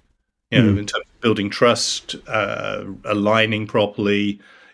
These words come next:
Speaker 1: initiating projects, um, dealing with complex questions, those, those sort of things are very, very difficult to achieve on, online. Um, but I th-, I think it's gonna be very exciting for,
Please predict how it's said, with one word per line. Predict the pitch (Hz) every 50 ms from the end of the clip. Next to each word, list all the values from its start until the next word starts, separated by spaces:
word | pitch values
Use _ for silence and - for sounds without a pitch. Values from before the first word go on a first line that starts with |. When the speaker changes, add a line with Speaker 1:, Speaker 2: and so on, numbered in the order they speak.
| _ -
Speaker 1:
initiating | 113 113 113 120 123 - - 117 107 104 104 - 113 101 98
projects, | - - 101 101 - 107 104 98 - - - - - - - - - - _
um, | - 117 101 98 104 98 98 98 101 104 - - - _ _ 107
dealing | 107 117 117 113 110 107 107
with | 101 101 -
complex | - - - 104 110 107 113 110 104 - -
questions, | - - 120 104 101 - - - 101 101 104 104 - - - - - - - _ _
those, | - 127 135 139 139 -
those | 143 135 151 151
sort | - 151 139
of | -
things | - 127 110 101
are | 110
very, | 101 104 120 120 117 117 107
very | 104 104 101 98
difficult | 95 110 104 - - - 95 -
to | - 101
achieve | 92 - - 110 104 98 92 110
on, | 98 95 95 - -
online. | - 95 95 98 98 98 98 - - - _ _ _ _ - - - - - - - - _ _ _
Um, | 117 120 123 120 120 120
but | 139 135
I | 143 147
th-, | 147 151 151
I | 151
think | 143 - 202 202
it's | 170 131
gonna | - 139 117
be | 110 110
very | 107 127 120 113 104
exciting | 104 - - 127 117 113 110 - 101 98
for, | - 104 104 -